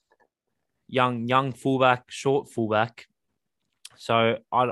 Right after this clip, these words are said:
I'd, if I was Ivan Cleary, I'd, I'd be putting high balls up at him all day, mate, and,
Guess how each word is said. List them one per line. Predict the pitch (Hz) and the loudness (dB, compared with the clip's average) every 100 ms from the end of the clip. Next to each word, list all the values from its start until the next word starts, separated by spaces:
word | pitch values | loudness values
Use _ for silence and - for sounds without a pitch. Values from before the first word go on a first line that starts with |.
| - | 0
I'd, | 123 131 113 - - | 0 0 -4 -18 -10
if | - | 0
I | 131 | 2
was | 131 123 110 - _ _ _ _ | 2 0 -6 -14 _ _ _ _
Ivan | 117 117 113 113 | -2 -2 -2 -6
Cleary, | - 127 131 135 | -2 0 2 2
I'd, | 127 113 | 0 -2
I'd | - 135 120 | -4 -4 -2
be | 110 95 _ _ | -6 -8 _ _
putting | 131 110 | -4 -2
high | 101 117 | 2 2
balls | 120 110 110 | 2 0 0
up | 104 - | -4 -6
at | 107 | -6
him | 104 | -4
all | 104 101 | -4 -2
day, | 107 120 | 0 0
mate, | 117 107 | 0 -4
and, | 101 | -4